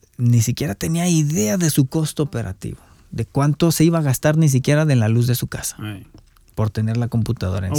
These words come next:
Speaker 1: encendida.
Speaker 2: trabaja con papá y mamá, ¿eh? Y
Speaker 1: Exacto.
Speaker 2: uno le cuesta, sí, claro.
Speaker 1: Exacto. Que, que no, no paga la renta, que no, esto. Entonces, eh,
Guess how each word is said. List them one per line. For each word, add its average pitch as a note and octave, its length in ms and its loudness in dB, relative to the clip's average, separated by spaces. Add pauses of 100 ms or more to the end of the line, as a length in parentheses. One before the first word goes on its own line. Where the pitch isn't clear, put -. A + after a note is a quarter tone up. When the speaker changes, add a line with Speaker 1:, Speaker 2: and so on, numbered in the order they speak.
Speaker 1:
encendida. C3 220 0
Speaker 2:
trabaja A#2+ 240 2
con B2 160 -2
papá A2+ 240 -4
y A#2+ 40 0
mamá, C3 480 0
¿eh? B2+ 80 0
Y A#2 60 0
Speaker 1:
Exacto. A#2 280 2
Speaker 2:
uno A#2 120 -4
le D3 100 -2
cuesta, - 260 -12
sí, - 200 -10
claro. - 160 -10
Speaker 1:
Exacto. G3+ 360 -6 (480)
Que, B2+ 120 0 (220)
que C3 120 0
no, C3 360 2
no B2+ 180 2
paga A#2+ 220 2
la B2 120 2
renta, G#3+ 380 2
que C3 200 0
no, B2+ 340 0
esto. G3+ 260 -4
Entonces, B2+ 540 2 (960)
eh, A#2+ 360 6